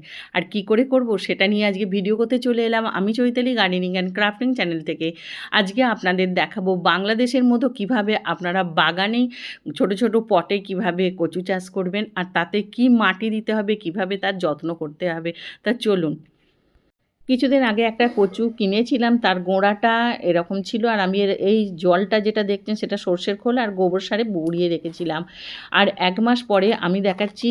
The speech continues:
এটা কেমন হয়েছে। দেখুন এখানে প্রচুর পরিমাণে শিকড় বেরিয়ে গেছে। এখন ভাবছি এটা থেকে বসাবো।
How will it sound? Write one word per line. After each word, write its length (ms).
এটা 280
কেমন 360
হয়েছে। 360
দেখুন 280
এখানে 300
প্রচুর 460
পরিমাণে 420
শিকড় 320
বেরিয়ে 300
গেছে। 240
এখন 260
ভাবছি 340
এটা 140
থেকে 280
বসাবো। 400